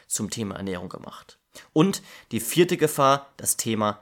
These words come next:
Verletzungen. Kannst du nur bedingt beeinflussen. Und das, was du beeinflussen kannst, ist, wie gesagt, die Regenerationsmaßnahmen, die sechs Punkte, die ich dir eben genannt habe, würde ich dir dringend empfehlen. Und nochmal ein kleiner Special-Tipp an dieser Stelle. Hol dir auf jeden Fall Schienbeinschoner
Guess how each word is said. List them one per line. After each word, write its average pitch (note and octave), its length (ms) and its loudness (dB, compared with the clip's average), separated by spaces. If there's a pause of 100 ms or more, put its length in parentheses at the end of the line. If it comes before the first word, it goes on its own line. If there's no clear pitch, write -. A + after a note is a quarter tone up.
Verletzungen. - 840 -4
Kannst - 340 -2
du A#2+ 40 -2
nur A2 140 -2
bedingt C3+ 500 -2
beeinflussen. E3 720 0 (200)
Und G#2 120 -4
das, C#3 200 4
was D3 140 2
du B2 100 -8
beeinflussen B2 560 -2
kannst, - 340 -2 (240)
ist, - 320 2 (680)
wie B2 120 2
gesagt, G#2 360 -2
die A2+ 40 -6
Regenerationsmaßnahmen, A2+ 1120 -2
die A2 100 -6
sechs A#2 300 0
Punkte, D3 400 0 (260)
die A2 100 -4
ich F#2 100 -8
dir G2+ 100 -6
eben A#2 220 -2
genannt G#2+ 320 -2
habe, G#2 260 -4
würde G#2 140 -6
ich - 100 -12
dir F#2+ 140 -8
dringend B2+ 440 0
empfehlen. C#3 480 -2 (240)
Und D3+ 160 4
nochmal C3 280 0
ein A2 160 -2
kleiner B2 280 0
Special-Tipp - 640 -2
an A#2+ 60 -4
dieser A2+ 240 -2
Stelle. G#2 340 -4 (300)
Hol C#3 160 4
dir C3 140 4
auf - 140 0
jeden B2+ 220 -2
Fall A#2 220 -2
Schienbeinschoner A2+ 800 -2